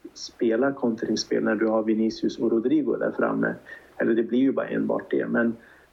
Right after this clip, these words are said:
men det känns som om det hade också skruvats på en aning. Vi såg ett kontringsmål till exempel i matchen mot Juventus. Det fanns tendenser i Barca-match och även de tidigare matcherna,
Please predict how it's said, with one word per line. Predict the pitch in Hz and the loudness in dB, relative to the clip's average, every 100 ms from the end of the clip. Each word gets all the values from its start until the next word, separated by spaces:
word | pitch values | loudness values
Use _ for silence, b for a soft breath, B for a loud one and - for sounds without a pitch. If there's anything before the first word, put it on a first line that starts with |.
| _ - | _ -2
men | 120 120 117 117 | 0 2 2 2
det | 131 | 0
känns | 139 131 | 0 -2
som | - 131 | 0 2
om | 123 123 120 | 4 2 2
det | 135 | 0
hade | 139 127 113 | 0 0 0
också | 113 - 123 | -2 -2 -6
skruvats | - 120 110 107 - - | -2 -2 0 -4 -8 -2
på | 120 120 | 0 0
en | 113 113 - | -2 -4 -2
aning. | 127 120 120 117 110 | 0 2 2 2 0
Vi | 117 | -2
såg | - 120 113 | 0 2 2
ett | 110 - | -2 -4
kontringsmål | 127 113 - 120 104 117 117 113 | -2 -2 0 0 2 2 2 2
till | 117 | 0
exempel | 110 117 107 113 110 | 0 -2 -2 0 0
i | |
matchen | 110 110 - 107 | 0 -2 0 0
mot | 107 | 0
Juventus. | 110 120 120 120 - 120 - - - - | 0 2 2 0 0 0 0 -6 -6 -4
Det | 113 110 | -4 -2
fanns | 117 117 113 | 0 2 0
tendenser | 113 110 110 104 120 113 | 0 2 0 0 0 0
i | |
Barca-match | 113 110 - - 113 113 | 2 0 0 -2 -2 -2
och | - 117 120 120 120 B B B B | 0 2 2 0 -4 B B B B
även | 117 117 113 113 | 0 2 2 2
de | 110 107 - | 2 -2 -2
tidigare | 117 110 117 117 110 | 0 2 2 2 2
matcherna, | 110 110 - 107 107 110 | 0 -2 -2 0 0 0